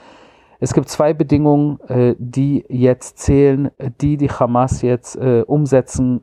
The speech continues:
könnte, wenn sie wollen würde. Und diese gesamte Situation könnte einem Ende zusteuern. Die eine Sache ist, alle Geiseln auf freien Fuß setzen, sofort.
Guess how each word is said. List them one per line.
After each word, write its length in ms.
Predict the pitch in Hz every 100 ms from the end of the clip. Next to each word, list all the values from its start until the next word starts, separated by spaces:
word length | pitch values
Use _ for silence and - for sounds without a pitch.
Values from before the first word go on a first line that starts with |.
| -
könnte, 580 | - 147 156 - 143 104
wenn 200 | 127 143
sie 160 | 131 120
wollen 340 | 127 127 120
würde. 440 | 135 147 143 135 127 - - - -
Und 240 | 135 151
diese 180 | 143 135
gesamte 600 | 127 123 127 147 180 170
Situation 880 | 143 135 - 123 - 131 127 131 135 - -
könnte 340 | 135 135 139
einem 300 | 113 127 110
Ende 480 | 117 127 117 110 104 _ _ _
zusteuern. 720 | - 117 - 98 90 95 104 _ _ - - - -
Die 100 | 131
eine 280 | 123 156 151
Sache 320 | 143 143 147
ist, 480 | 120 135 - - - _
alle 220 | 143 143
Geiseln 380 | 135 127 123 123
auf 100 | 107
freien 320 | - 113 110
Fuß 300 | - 160 156
setzen, 500 | 143 139 - 135 135 _ _ _ _ _
sofort. 760 | 123 120 117 - 151 147 -